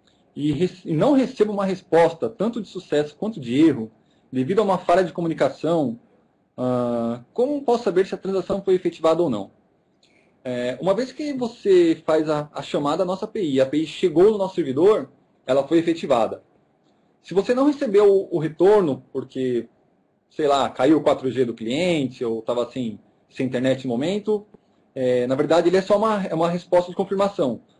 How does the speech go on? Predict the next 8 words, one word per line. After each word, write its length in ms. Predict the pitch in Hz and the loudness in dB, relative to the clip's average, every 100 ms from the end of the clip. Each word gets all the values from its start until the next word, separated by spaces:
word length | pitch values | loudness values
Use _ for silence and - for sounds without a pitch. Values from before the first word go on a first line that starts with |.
| - | -10
Mas 200 | 127 127 | -10 -6
sim, 320 | 180 165 - | -4 -2 -4
a 400 | 117 123 120 117 135 | -4 -2 -2 -4 -4
operação 440 | 135 131 143 143 | 0 0 0 -4
foi 120 | 160 | -4
efetivada, 560 | 156 160 180 135 101 98 | -2 -2 0 0 -2 -8
tá 100 | 107 | -8
bom? 240 | 110 127 | -8 -8